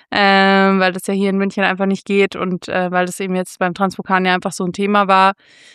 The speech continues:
Und das hat sehr gut funktioniert, aber ganz generell geht's einfach darum, hab ich ja schon gesagt, Höhenmeter zu machen. Ich hatte wie du letztens auch, ähm, so einen Long Run hintereinander Block, ähm, mit Freitag noch einen relativ langen Lauf hier im Flachen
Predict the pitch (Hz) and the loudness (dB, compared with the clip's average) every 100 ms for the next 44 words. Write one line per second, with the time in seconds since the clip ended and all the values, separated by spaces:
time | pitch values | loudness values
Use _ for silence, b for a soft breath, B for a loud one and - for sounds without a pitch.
0 | b b b - 220 214 208 208 208 202 | b b b 0 4 6 6 4 2 0
1 | - - 214 - 214 214 202 202 208 - | -4 -6 -4 0 -2 -2 -4 -4 -4 -2
2 | 202 220 247 233 202 202 - 202 190 196 | -2 0 2 2 0 -2 -2 -4 0 0
3 | 196 190 180 170 190 185 190 185 185 190 | 0 -2 -4 -6 -6 0 0 2 2 2
4 | 185 180 185 180 175 180 175 175 180 - | 0 0 -4 -6 -8 -6 -2 -2 -2 0
5 | 208 208 202 202 196 202 190 190 202 196 | 2 4 4 2 0 2 2 2 2 2
6 | 196 208 208 196 196 190 185 202 196 190 | 2 0 -2 -2 -2 -2 -2 2 2 0
7 | - 185 190 190 185 - 196 185 185 180 | -2 0 2 2 0 -4 -2 0 -2 0
8 | 180 175 175 180 196 208 202 202 196 202 | 0 2 2 2 2 2 2 2 2 2
9 | 190 - 196 196 190 190 196 196 185 196 | 0 -2 0 0 0 0 2 2 2 2
10 | 196 - - - _ 190 180 180 180 175 | 2 0 -10 -20 _ 2 2 2 0 0
11 | 175 - b b b _ 196 - 185 185 | -2 -6 b b b _ -8 -2 0 2
12 | 196 185 185 180 180 185 185 196 185 180 | 0 0 0 0 0 0 0 -2 -2 0
13 | 180 180 180 196 185 180 - 185 190 180 | 0 0 0 0 2 0 -2 -4 -2 -2
14 | 190 180 175 | 0 -2 -4